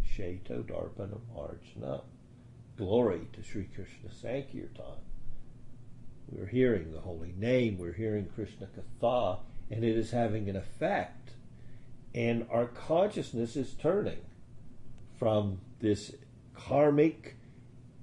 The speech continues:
karmically impressed consciousness that draws us to the conception of I in relationship to the mind and the senses, which are giving us an opportunity to experience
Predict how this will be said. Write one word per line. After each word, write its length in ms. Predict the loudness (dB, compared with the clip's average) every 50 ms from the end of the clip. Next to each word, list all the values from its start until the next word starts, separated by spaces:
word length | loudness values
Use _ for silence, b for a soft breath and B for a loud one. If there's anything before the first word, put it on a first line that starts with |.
| -12 -10
karmically 720 | 0 6 8 8 10 8 6 4 4 4 6 8 8 8 6
impressed 1080 | 4 4 4 2 0 -4 -8 -10 -6 0 2 4 4 4 2 -2 -4 -6 -6 -6 -6 -8 -8 -8 -10 -14 -14 -16 -16 -18 -18 -18 -14
consciousness 800 | 0 4 4 6 6 4 2 -2 -4 -2 -2 -2 -2 -2 -4 -6 -4
that 300 | 0 0 0 0 -2 -8
draws 640 | -8 -4 2 4 6 8 8 10 10 8 8 6 6
us 360 | 6 6 6 4 0 -8 -12 B B B B B B B B B -8 -2
to 180 | 6 8 8 8
the 120 | 8 6
conception 720 | 4 4 0 0 0 4 6 6 6 6 4 0 4 4
of 180 | 4 4 4 0 -2 0
I 400 | 4 6 6 6 6 6 6 6
in 260 | 6 6 4 2 2
relationship 920 | 2 2 2 4 4 4 4 2 -2 -6 -8 -8 -2 2 2 2 2 0 -6
to 100 | -6 -2
the 120 | 0 0
mind 640 | 2 2 2 4 4 4 4 4 4 2 0 0 -4 -6 B B B B B B B
and 200 | -2 0 2 4
the 100 | 4 2
senses, 1160 | 2 0 -6 -2 2 6 6 6 6 4 0 -2 -2 0 0 0 -2 -2 -4 -6 -8 -10 -8 b b b b b b b b
which 220 | 2 4 4 6 6
are 60 | 4
giving 340 | 8 8 6 8 8 4 4
us 120 | 2 2
an 120 | 2 4 6
opportunity 720 | 6 4 4 2 -4 -6 0 2 4 6 6 4 4 2
to 220 | 2 2 4 4
experience 1000 | 4 4 0 -8 -14 -14 -12 0 4 6 8 8 8 8 6 6 4 4 0 -6